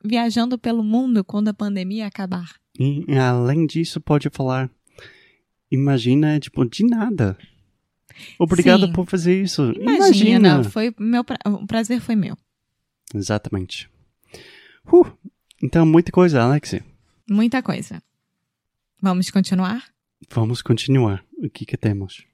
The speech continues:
Speaker 1: Temos agora o som nasalizado, digamos assim. Um som
Speaker 2: Uhum.
Speaker 1: nasal.
Speaker 2: Eu acho que isso é talvez, bom, pelo menos pra mim, é um som muito difícil,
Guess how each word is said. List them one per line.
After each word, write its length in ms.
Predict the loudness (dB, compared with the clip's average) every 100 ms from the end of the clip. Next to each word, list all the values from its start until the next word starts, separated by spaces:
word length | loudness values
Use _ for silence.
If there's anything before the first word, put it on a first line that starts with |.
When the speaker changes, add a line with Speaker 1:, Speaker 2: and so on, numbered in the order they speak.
| _
Speaker 1:
Temos 300 | -6 -6 -4
agora 340 | -4 -2 -2
o 60 | -2
som 440 | -4 -2 0 -2 -8 _ _ _ _ _ -2
nasalizado, 1300 | 0 0 0 -2 0 0 -2 -4 -6 -8 -10 -12 -12
digamos 280 | -10 -6 -6
assim. 400 | -6 -8 -10 -10 -8
Um 120 | -4
som 240 | 0 2 2
Speaker 2:
Uhum. 40 |
Speaker 1:
nasal. 680 | 2 0 -4 -6 -6 -12 -20 -20 _ _ _ _ _ _
Speaker 2:
Eu 140 | 0 0
acho 220 | 0 -4
que 120 | -4
isso 340 | -4 -4 -8 -8 _ -10 -8
é 100 | -6
talvez, 1080 | -4 -2 -2 -2 -2 0 -4 -8 -12 -16 _ _ _ _ _ _ _ _ _
bom, 260 | 0 0 -2
pelo 280 | -4 -2 0
menos 300 | 2 0 -2
pra 160 | -4 -2
mim, 260 | -2 -4 -8 -20 _ _ _ _ -4
é 120 | -2
um 100 | -2
som 320 | -6 -2 0
muito 400 | 0 0 -2 -4
difícil, 560 | -12 -10 -6 -6 -8